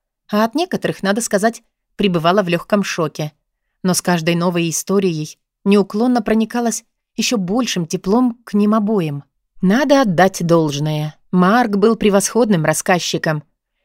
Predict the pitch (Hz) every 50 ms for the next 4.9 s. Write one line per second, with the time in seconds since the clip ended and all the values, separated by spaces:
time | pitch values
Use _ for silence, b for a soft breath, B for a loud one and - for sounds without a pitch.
0 | _ - 202 190 196 214 208 202 190 - 202 185 180 175 185 202 214 202 175 170
1 | - - - 196 196 175 185 165 180 175 - 185 170 - 175 - - 185 208 233
2 | 233 - - 202 185 180 185 175 - - - 226 208 226 233 240 240 214 240 220
3 | 240 247 277 - - 320 330 269 - - - 170 170 160 160 202 196 185 - -
4 | 208 196 202 196 226 240 240 240 190 - - - - - 151 147 135